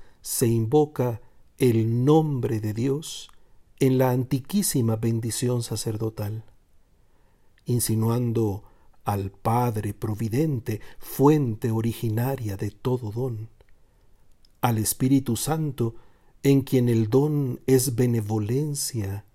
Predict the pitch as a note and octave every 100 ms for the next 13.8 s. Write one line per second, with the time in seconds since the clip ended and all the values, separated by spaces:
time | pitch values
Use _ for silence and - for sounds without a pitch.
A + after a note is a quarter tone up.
0 | - B2+ A2+ A2+ G#2+ - G#2 G#2+ G#2 -
1 | B2 B2+ A2+ _ _ _ _ - - _
2 | _ _ _ _ _ - - - A2+ A2+
3 | F3 F#3+ - B2+ B2+ - - - - -
4 | _ _ - D3 C#3+ - C3+ A#2 C#3 C3+
5 | A#2+ - F#3+ F#3+ D3 B2+ C3 A#2+ A#2 -
6 | E3 F3+ E3+ D3+ - - - - - -
7 | - - G#2+ G2+ G#2+ A2 - - - E3
8 | E3+ C3+ A2+ G#2 G#2 - G2+ - - D3+
9 | D#3+ G#2+ A2 - - - D#3 C3+ - B2
10 | A2+ C#3+ A3 - - - G#2+ G#2 G#2 D#3+
11 | D#3+ B2 A2+ A#2 D#3 D#3+ D3 - - _
12 | _ _ - G#2+ G2+ G#2 - G#2+ G#2 -
13 | G#2 G2+ F#2+ - A#2 B2+ A#2+ A#2